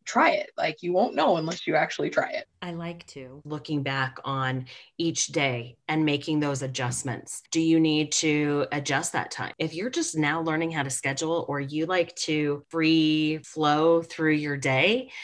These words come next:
Speaker 2: that's fine. Either way is fine. Do what works best for you. Look at the end of the day before you finish that off, or go back to the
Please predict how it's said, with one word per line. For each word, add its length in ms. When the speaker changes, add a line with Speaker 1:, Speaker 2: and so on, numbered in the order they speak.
Speaker 2:
that's 220
fine. 320
Either 240
way 180
is 140
fine. 300
Do 220
what 200
works 220
best 280
for 100
you. 540
Look 260
at 100
the 140
end 140
of 80
the 60
day 480
before 400
you 540
finish 340
that 180
off, 260
or 380
go 160
back 240
to 80
the 120